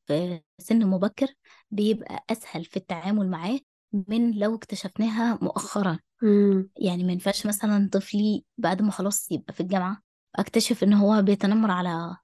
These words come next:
Speaker 1: أصحابه. أكيد، أكيد مش هعرف إن أنا أصلح سلوكه، خلاص هو هيبقى شايف إن هو صح وهو حر في كل قراراته وأفعاله، فهيبقى صعب جدا إن أنا أقاوم سلوكه.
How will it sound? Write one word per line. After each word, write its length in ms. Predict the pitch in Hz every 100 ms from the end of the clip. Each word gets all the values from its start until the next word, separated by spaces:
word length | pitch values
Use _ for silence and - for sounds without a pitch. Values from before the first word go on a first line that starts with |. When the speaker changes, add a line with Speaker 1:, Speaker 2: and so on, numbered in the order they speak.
| -
Speaker 1:
أصحابه. 380 | - - 214 180 - _ _ -
أكيد، 400 | 208 226 214 -
أكيد 300 | - 196 196
مش 200 | 196 -
هعرف 240 | 196 202 185
إن 80 |
أنا 80 | 185
أصلح 280 | 202 190 208
سلوكه، 320 | - 214 214
خلاص 380 | 190 202 202 -
هو 80 | 190
هيبقى 240 | 190 185
شايف 300 | 202 214 208 214
إن 80 |
هو 160 | 202 196
صح 340 | 208 240 - _ _ -
وهو 480 | 202 202 180 104
حر 440 | - - 110 101 - _
في 140 | -
كل 240 | - 208
قراراته 600 | 202 - 185 185 202 - -
وأفعاله، 580 | 185 170 - 185 233 254 _ _ _
فهيبقى 380 | - 208 208 -
صعب 240 | 208 247
جدا 160 | 214 208
إن 180 | 202 190
أنا 140 | 196
أقاوم 340 | 196 - 196 202
سلوكه. 340 | - 165 -